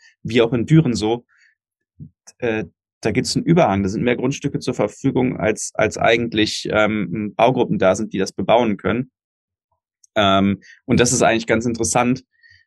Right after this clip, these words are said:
ähm, in, in der Hinsicht, weil da hat man wirklich noch die Möglichkeit, okay, hier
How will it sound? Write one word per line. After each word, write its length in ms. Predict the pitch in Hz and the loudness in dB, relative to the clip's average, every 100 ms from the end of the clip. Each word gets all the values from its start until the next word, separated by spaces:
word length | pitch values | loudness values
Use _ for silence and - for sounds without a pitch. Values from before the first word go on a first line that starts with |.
| _ - | _ -4
ähm, 760 | 110 107 104 104 101 98 90 _ _ _ _ | 0 2 2 0 0 -2 -6 _ _ _ _
in, 200 | - 113 | -10 -8
in 160 | - 113 | -4 -2
der 160 | 101 | 0
Hinsicht, 320 | 113 110 123 117 | -2 -4 -6 -2
weil 100 | 113 | 2
da 180 | 117 123 | 4 2
hat 140 | 120 | 0
man 120 | 117 | -6
wirklich 200 | 113 113 | -6 -6
noch 100 | 117 | -10
die 80 | 110 | -6
Möglichkeit, 420 | 113 117 - 104 | -4 -4 -4 -4
okay, 260 | 85 127 123 | -2 0 0
hier 300 | - 120 | 4 2